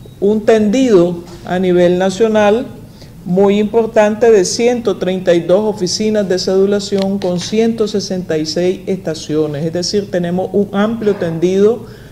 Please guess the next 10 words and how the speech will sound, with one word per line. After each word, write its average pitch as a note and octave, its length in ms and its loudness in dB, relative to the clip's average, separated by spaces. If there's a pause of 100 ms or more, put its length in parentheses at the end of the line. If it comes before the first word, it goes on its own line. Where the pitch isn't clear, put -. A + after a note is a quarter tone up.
(220)
para F#3 300 6
disposición A3 960 0
de F3+ 140 2
la F3 160 2
población F3+ 500 0
nicaragüense G3 640 0
para E3 220 -2
hacer E3 320 0
sus F#3+ 320 -4 (200)
trámites. D#3+ 580 -4